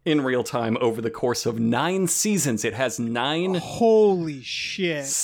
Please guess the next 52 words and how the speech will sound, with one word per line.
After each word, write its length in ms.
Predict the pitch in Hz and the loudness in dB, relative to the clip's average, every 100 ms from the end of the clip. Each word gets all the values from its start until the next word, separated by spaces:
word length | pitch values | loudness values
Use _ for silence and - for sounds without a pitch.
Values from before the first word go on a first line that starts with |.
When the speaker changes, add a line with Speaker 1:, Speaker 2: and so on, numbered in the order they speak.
| - | -2
Speaker 1:
seasons 640 | - 190 143 123 104 - - | -2 -2 0 0 -2 -4 -4
this 240 | 131 123 | -2 0
thing 160 | 131 117 | 0 -2
has 120 | 113 | -2
been 140 | 120 | -2
going 240 | 117 117 117 | 0 0 0
on. 180 | 113 113 | 0 -2
It's 140 | 113 | -4
fucking 600 | - - - 196 170 175 | -6 -16 -6 -4 0 0
hilarious. 640 | 123 123 117 117 117 117 - | 2 2 2 4 2 0 -4
Uh, 120 | 127 113 | -2 0
the, 300 | 110 107 107 | 2 0 2
they 120 | 127 | 0
keep 220 | - 233 | 0 0
escalating 580 | 147 127 - 120 113 107 | 0 -2 -2 0 0 -2
stakes. 400 | - 120 113 - | -2 0 -2 0
We're 100 | 127 | -2
finally 300 | - 170 151 | 0 0 0
getting 200 | 135 120 | 0 -2
into 180 | 110 104 | -4 -4
the 80 | 110 | -4
really 240 | 117 113 | -2 -2
good 240 | 104 113 | 0 -2
shit 180 | - 110 | 0 -4
in 80 | 104 | -4
the 60 | 101 | -8
recording 500 | 107 - 117 110 104 | -8 -2 0 2 0
where, 120 | 101 | -2
like, 300 | 101 101 - _ _ _ _ _ | 0 -2 -8 _ _ _ _ _
they 120 | - 131 | -4 0
get 200 | 135 - | -2 -2
through, 380 | 135 127 117 107 | -2 0 0 -4
uh, 80 | 131 127 | -8 -8
they 380 | 175 - 170 165 | -10 -6 -2 0
get 200 | 165 - | 0 -2
through 140 | 139 | -6
figuring 500 | - 147 117 117 110 | -4 -4 -2 -2 -2
out 140 | 110 - | -4 -4
kind 140 | 110 | -4
of 60 | 104 | -4
the 60 | |
show 260 | 110 - 107 | -4 -2 -2
format, 560 | 107 117 113 107 104 - | -2 -2 -2 -2 -2 -4
and 100 | 110 | -2
now 160 | 110 107 | 0 0
they're 120 | 110 | 0
on 140 | 107 | -2
to, 100 | 107 | 0
like, 260 | 110 107 104 - - _ _ - | 0 -2 -6 -14 -20 _ _ -4
trying 220 | 165 165 | 0 0
to 60 | |
f-, 120 | 151 | -2